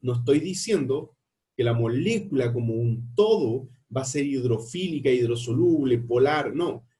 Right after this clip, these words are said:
Estoy, estoy solamente analizando los enlaces en particular. Ahora, tenemos que preguntarnos lo siguiente. ¿Qué pasa con los enlaces orgánicos? Bueno,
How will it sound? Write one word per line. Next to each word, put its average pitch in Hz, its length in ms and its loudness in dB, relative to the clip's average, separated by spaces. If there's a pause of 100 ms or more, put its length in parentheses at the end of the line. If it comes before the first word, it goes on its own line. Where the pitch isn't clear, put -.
(120)
Estoy, 147 200 0
estoy - 400 0
solamente 220 400 0
analizando 185 680 -2
los 160 380 -2
enlaces 131 560 -2
en 120 140 -2
particular. 117 600 -6 (840)
Ahora, 147 400 4 (320)
tenemos 202 240 2
que 208 80 -4
preguntarnos 160 460 -2
lo 151 100 -2
siguiente. 147 480 -4 (1040)
¿Qué 190 100 0
pasa 208 300 -2
con 160 140 0
los 151 140 2
enlaces 151 400 -2
orgánicos? 185 680 -4 (220)
Bueno, 131 440 0